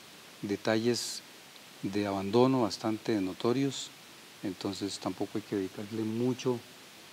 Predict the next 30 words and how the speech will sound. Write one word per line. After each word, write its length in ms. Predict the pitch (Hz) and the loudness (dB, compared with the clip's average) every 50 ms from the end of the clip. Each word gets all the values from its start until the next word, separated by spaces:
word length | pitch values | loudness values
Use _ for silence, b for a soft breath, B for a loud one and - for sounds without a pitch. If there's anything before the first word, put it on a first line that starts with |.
| - - - - - - - - - 104 101 98 | -18 -18 -18 -18 -16 -16 -16 -12 -10 -8 -6 -4
eh, 260 | 98 98 92 90 85 82 82 - - - - - - - - - - - - - - - - - - - - - - | -4 -4 -4 -4 -6 -8 -10 -14 -18 -18 -18 -20 -20 -20 -20 -18 -20 -20 -20 -20 -20 -20 -20 -20 -20 -20 -10 -2 0
mucho 220 | 113 107 - 135 | 0 2 4 4
detalle 360 | 113 98 - 113 110 107 110 | 4 4 4 4 4 6 4
artístico. 600 | 101 82 - - 113 104 - - - - - - - - - - - - - - - - - - - - - - - - - | 4 2 0 -2 -2 -2 -2 -4 -8 -10 -12 -14 -16 -16 -18 -18 -18 -18 -18 -18 -18 -18 -18 -18 -18 -18 -18 -20 -18 0 6
Debe, 160 | 117 131 147 | 8 8 8
se 140 | 127 - 127 | 10 10 10
debe 160 | 123 151 165 | 10 10 10
ser 140 | 147 170 170 | 10 10 8
espontáneo, 560 | 175 - - 139 110 - - 127 113 101 98 | 8 8 6 4 4 6 8 8 8 8 6
eso 100 | 92 104 | 4 2
es 40 | 113 | 0
a 40 | 113 | 0
lo 40 | - | 0
que 60 | 101 | 0
me 100 | 98 95 | 0 0
refiero. 340 | 95 92 - - 104 92 - - - - - - - - - - - - - - - - - - - - - - - - - - - - - - - - - - - - - - - - - - - - - - - - - - - - - - - - - - - - - - - - | 0 -2 0 0 0 0 0 -4 -12 -18 -18 -18 -18 -18 -20 -20 -20 -20 -20 -20 -20 -20 -18 -18 -18 -18 -18 -20 -20 -18 -18 -18 -18 -16 -16 -16 -18 -18 -18 -18 -18 -18 -18 -18 -18 -18 -18 -18 -18 -18 -18 -18 -18 -18 -18 -18 -18 -18 -18 -18 -18 -18 -18 -18 -18 -18 -18 -18 -16 -14
Aquí 100 | - 101 | -12 -8
tengo 260 | - - 104 104 101 | -2 0 0 2 2
esa 120 | 95 104 101 | 0 0 -2
otra 200 | 98 - 104 98 | -2 -2 -4 -6
tira, 320 | - - 117 120 120 120 | -4 -2 0 0 2 2
vamos 160 | 110 101 95 | 0 -2 -2
a 20 | - | -4
ver 100 | 104 95 | -4 -6
si 60 | 85 | -4
la 40 | - | -6
pongo 120 | 104 101 | -6 -6
un 60 | 98 | -4
poquito 280 | - 104 101 - - 107 | -4 -4 -4 -4 -4 -2
más. 400 | 110 123 139 131 - - - | -2 0 0 -2 -4 -4 -6